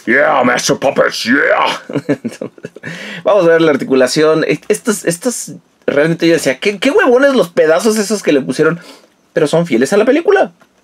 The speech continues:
Está bastante bien. Es la, las, las, eh, ventajas de poder ver el modelo de, de animación en cuatro K, al menos de tomarle una foto. Pero bueno, la, rotamos, pueden ustedes rotar la cabeza, no trescientos sesenta grados, está bastante limitado hacia los lados.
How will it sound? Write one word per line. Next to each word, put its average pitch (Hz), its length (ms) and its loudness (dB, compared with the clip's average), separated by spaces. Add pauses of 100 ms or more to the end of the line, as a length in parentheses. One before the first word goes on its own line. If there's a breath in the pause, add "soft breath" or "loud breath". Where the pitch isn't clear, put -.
(100)
Está - 220 -6
bastante 107 320 -2
bien. 131 220 2
Es 87 180 -4
la, 90 360 0
las, 76 460 -4 (360 loud breath)
las, 90 460 -2
eh, 78 500 2
ventajas 95 520 -2
de 87 80 -2
poder 87 300 2
ver 87 160 2
el 87 140 0
modelo 80 360 0
de, 73 280 -6
de 78 180 -4
animación 76 600 -4
en 67 80 -14
cuatro - 360 -4
K, 85 200 -2
al 80 120 -2
menos 80 480 -10
de 82 120 -10 (180)
tomarle 76 340 -4
una 65 140 -10
foto. - 300 -14 (320 loud breath)
Pero - 120 0
bueno, 78 220 -2 (300 loud breath)
la, 131 180 2 (120)
rotamos, 127 720 -2 (120)
pueden 113 240 2
ustedes 101 260 -2
rotar 92 280 -2
la 90 100 -2
cabeza, 113 340 -2
no 113 240 0
trescientos 120 460 -4
sesenta 92 340 -4
grados, 85 340 0
está - 160 -2
bastante 82 380 -4
limitado 76 520 -4
hacia - 180 -6
los 90 160 -6
lados. 107 320 0